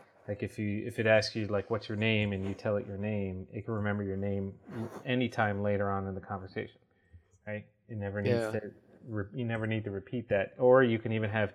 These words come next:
Speaker 1: these conversations that branch off into more com-, so that it's not just, um, me sending a command and the bot responding, like, it's going down these, this tree of conversation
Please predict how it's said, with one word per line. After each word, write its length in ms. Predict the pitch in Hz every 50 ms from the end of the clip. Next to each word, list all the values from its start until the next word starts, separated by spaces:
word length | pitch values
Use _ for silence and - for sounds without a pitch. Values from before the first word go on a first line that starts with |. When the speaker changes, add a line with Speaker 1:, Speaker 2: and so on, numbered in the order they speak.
| - - - - - - -
Speaker 1:
these 160 | 123 - -
conversations 720 | - 113 107 104 104 - - 117 104 98 - 101 95 -
that 180 | 110 101 101
branch 340 | 104 104 101 104 104 104 -
off 240 | 110 101 95 85 - - - _ _ - - - - _ _ _ _ _ _ _ 117
into 220 | 104 - - 98
more 200 | 98 101 101 98
com-, 300 | - - 110 104 104 - - 113
so 220 | - - 110 101
that 180 | 98 101 101 101 - -
it's 300 | 113 107 - - - 113
not 220 | 107 104 101 -
just, 400 | - - 107 95 - - - -
um, 320 | 101 95 95 92 92 90 87 - _ _ _ _ _ _ _ _ _ _ _ _ _ _ _ _ _ _ _ _ _ _ _ -
me 340 | 113 107 107 101 98 101 101 - - - - -
sending 440 | - - - - 120 110 110 104 101
a 40 | 95
command 480 | - - 110 107 104 104 101 98 95
and 140 | 95 95 98
the 40 | 95
bot 280 | - 98 98 98 -
responding, 720 | 117 107 - - - 120 117 117 113 101 95 92 92 95 98 - - -
like, 240 | - 107 101 - -
it's 200 | 107 104 - -
going 340 | - 117 104 104 104 101 95
down 300 | 104 101 101 104 104 98
these, 260 | 101 98 95 - - - - -
this 200 | 117 101 - -
tree 400 | - - - 131 120 120 113 107
of 160 | 98 - -
conversation 640 | - 113 107 101 98 98 - - 104 98 - -